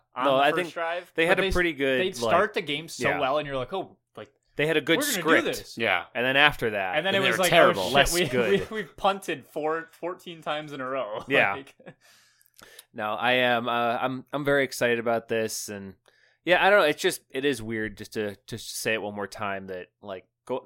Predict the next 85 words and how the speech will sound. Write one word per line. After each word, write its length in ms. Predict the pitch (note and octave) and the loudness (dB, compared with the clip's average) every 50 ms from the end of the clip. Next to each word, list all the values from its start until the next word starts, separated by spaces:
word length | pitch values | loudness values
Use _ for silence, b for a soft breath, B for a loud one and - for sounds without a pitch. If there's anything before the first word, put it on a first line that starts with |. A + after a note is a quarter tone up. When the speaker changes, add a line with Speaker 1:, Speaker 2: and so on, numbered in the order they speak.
| C3 - | -6 -2
Speaker 2:
I've 180 | - D3 E3+ D#3+ | 0 0 0 0
never 180 | E3+ E3+ D#3 | -2 -2 -2
gone 260 | D#3+ B2+ D3 C#3 C3+ C3+ | -4 -2 -2 -2 -2 -2
into 240 | B2+ C3 - C#3 | -4 -8 -10 -12
a 40 | B2 | -10
season 540 | G#2+ - - - A#2+ A2+ G#2 F#2+ F#2+ F2+ E2+ D#2+ _ _ _ _ _ _ _ _ _ | -10 -10 -10 -10 -10 -12 -12 -14 -16 -18 -18 _ _ _ _ _ _ _ _ _ _
with 140 | B2 A#2+ - | -12 -8 -8
this 160 | B2+ A#2 - | -8 -10 -10
feeling 340 | - - A#2+ A2 G2 F#2+ F2+ F2 | -8 -8 -8 -8 -10 -12 -14 -18
before 420 | F2 - - - F2+ E2 D#2 D#2 - - | -20 -20 -20 -20 -18 -18 -18 -20 -20 -16
that 80 | F#2+ F#2 | -14 -14
I 60 | F#2 | -14
have 260 | F#2 F#2+ F2+ F2 F2 | -12 -14 -14 -14 -14
right 160 | F2 E2+ E2+ | -16 -16 -16
now. 140 | E2+ E2+ E2 - | -16 -16 -6 -2
Speaker 3:
Yeah, 100 | C#3+ D3+ | 0 2
you're 160 | C#3 B2+ A#2+ | 2 2 2
like, 120 | A2+ A2+ | 0 2
"I 80 | G2 G#2+ | 2 2
don't 140 | A#2+ C3 C#3 | 2 2 2
know 80 | C#3 | 0
what's 120 | C3+ B2+ A#2+ | 0 2 4
Speaker 2:
I 80 | C#3 | 4
ha-, 60 | D3+ C3 | 6 4
Speaker 3:
happening. 220 | A2+ A2 A2 G#2+ A#2 | 2 0 -2 -4 -2
I 20 | B2 | 0
don't 80 | B2 | 4
know 60 | B2+ | 6
Speaker 2:
I 40 | D3+ | 6
Speaker 3:
what 60 | E3 F3 | 6 6
to 60 | F3+ | 2
Speaker 2:
have 100 | F#3+ D#3 | 2 2
never 220 | D#3 E3+ - F#3 | 2 2 2 2
Speaker 3:
expect." 100 | F#3 D#3 | 0 2
Speaker 2:
gone 220 | D#3 D#3+ D#3+ D#3+ D#3+ | 4 4 4 4 2
in 120 | D#3+ D#3 | 0 0
with 140 | D3+ D3 - | -2 -4 -4
the 200 | - C#3 C3+ C3+ C3 - | -4 -4 -4 -4 -4 -4
"is 160 | B2+ C3 B2+ - | -6 -6 -6 -6
he 180 | - C#3+ C#3 | -6 -6 -4
the 100 | B2 B2 | -4 -4
guy" 580 | A2 G#2+ A#2 A#2 A2+ G#2+ G2+ G2 G2 F2+ F2 - | -2 2 2 4 4 2 0 -2 -4 -8 -10 -14
feeling 520 | - - A2 G#2 G2+ F#2 F2 E2 D#2+ D#2 _ _ _ _ _ _ _ | -16 -12 -10 -8 -8 -10 -10 -14 -18 -20 _ _ _ _ _ _ _
ever. 340 | - B2 G#2+ F#2 E2 - - _ _ _ _ _ _ | -6 -4 -4 -6 -10 -14 -18 _ _ _ _ _ _
Speaker 1:
Even 280 | D#3 F3+ F#3+ A3 G#3+ | -18 -16 -16 -16 -16
with 120 | G#3 G3+ F#3 | -16 -16 -10
Rodgers, 420 | F#3 E3+ F3+ G3+ G3+ A#3 A#3+ - G#3 | -8 -6 -6 -6 -8 -12 -16 -16 -16
I 80 | F#3 | -18
feel 160 | F3 - - | -16 -4 0
Speaker 2:
At 40 | - D#3+ | 2 2
Speaker 1:
like 100 | F3+ F#3 | 2 2
Speaker 2:
the 80 | G3 | 0
beginning 440 | F3 F#3+ E3+ C3+ D3+ C#3+ E3 F#3 F#3+ | 0 0 0 2 2 2 2 0 -4
of 120 | G#3 F#3 F3 | -6 -6 -4
Rodgers, 360 | G3 G3 G3+ G#3+ G#3 A#3 A#3 | -2 -2 -2 -2 0 0 0
Speaker 1:
Well, 40 | G3 | 0
I 40 | F#3+ | 0
Speaker 2:
but 80 | F3+ F3+ | 0 0
Speaker 1:
feel 80 | - | 4
like 100 | D3+ F3+ | 4 4
Speaker 2:
I 40 | G3 | 4
Speaker 1:
you 40 | E3+ | 4
Speaker 2:
wasn't, 220 | G3 G#3 F3+ G3 A3 | 2 2 2 2 0
Speaker 1:
have 140 | A#3 - - | -2 -4 -10
to 140 | - - B2+ | -12 -4 0
Speaker 2:
I 100 | C3+ E3+ | 0 2
Speaker 1:
with 60 | F3+ F#3 | 4 4
Speaker 2:
wasn't 300 | G#3 G#3 - G3+ G3 F#3 | 4 4 4 2 2 2
Speaker 1:
any 80 | F#3 | 0
Speaker 2:
as, 140 | F#3 D3+ - | 0 0 -2
like, 240 | D3+ D#3 D3+ C#3 - | 2 2 2 4 4
Speaker 3:
He 100 | F3 G3 | 6 6
was, 160 | G#3+ G#3+ G#3 | 6 6 6
I 20 | |
mean, 280 | - - D#3 D#3 A3+ A3+ | 6 6 6 6 6 4
Speaker 2:
plugged 40 | C#3+ | 4
in 220 | D3 E3 E3+ D#3 F3 | 4 4 4 4 4
Speaker 3:
look, 80 | A3 | 4
Speaker 2:
at 40 | A3+ | 4
Speaker 3:
'cause 60 | F#3+ G#3+ | 4 4
Speaker 2:
that 60 | B2 A#2 | 4 4
Speaker 3:
you 40 | - | 4
think 140 | A3 A#3 A#3 | 2 2 6
about 180 | A3+ G3 E3 | 6 6 6
Speaker 2:
point. 20 | D#3 | 6